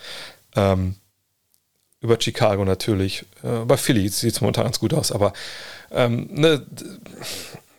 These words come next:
wenn alle fit wären, also Lopez vor allem natürlich in Milwaukee,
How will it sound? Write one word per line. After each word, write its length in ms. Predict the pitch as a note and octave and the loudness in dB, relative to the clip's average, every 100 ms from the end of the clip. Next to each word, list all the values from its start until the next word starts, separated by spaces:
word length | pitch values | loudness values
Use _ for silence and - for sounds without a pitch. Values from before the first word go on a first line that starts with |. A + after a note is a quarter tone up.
| _ - - | _ -20 -8
wenn 160 | C#3 - | -4 0
alle 220 | D3+ D3 | 2 2
fit 260 | - D3 | 0 0
wären, 320 | C3+ B2 A#2+ A2+ | 2 4 4 2
also 160 | A2+ | 2
Lopez 400 | A#2+ A#2+ A#2+ A2+ | 4 4 4 2
vor 140 | - A2+ | 2 2
allem 120 | A2 | 2
natürlich 260 | G#2+ A2 | 0 -2
in 60 | A#2+ | 0
Milwaukee, 760 | G#2+ G#2 G2+ G#2+ - G2+ G2+ | 2 4 2 2 -2 -2 -2